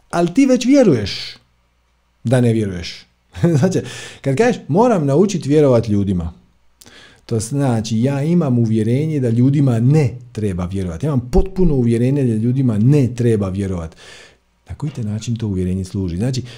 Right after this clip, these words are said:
ti n-, već vjeruješ sto posto u to da ljudima ne treba vjerovat. Ne moraš ti naučit vjerovat. Ti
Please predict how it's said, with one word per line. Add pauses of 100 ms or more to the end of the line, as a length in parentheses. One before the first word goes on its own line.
(520)
ti (500)
n-, (160)
već (140)
vjeruješ
sto
posto (1200)
u
to
da
ljudima
ne
treba
vjerovat. (480)
Ne
moraš (320)
ti
naučit
vjerovat. (720)
Ti